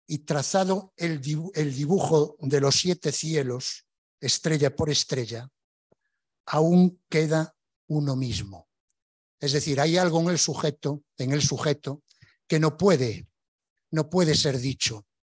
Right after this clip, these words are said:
queda por fuera de todo cálculo, ¿eh? Fuera de todo cálculo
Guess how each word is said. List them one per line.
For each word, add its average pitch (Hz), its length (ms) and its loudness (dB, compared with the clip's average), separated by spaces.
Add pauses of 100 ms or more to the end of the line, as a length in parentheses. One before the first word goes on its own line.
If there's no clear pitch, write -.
(200)
queda 165 280 -2
por 139 180 -6
fuera 175 340 0
de 151 120 -2
todo 151 420 -2
cálculo, 185 680 0 (640)
¿eh? 185 200 -6 (600)
Fuera 160 300 2
de 151 120 4
todo 143 320 0
cálculo 185 640 0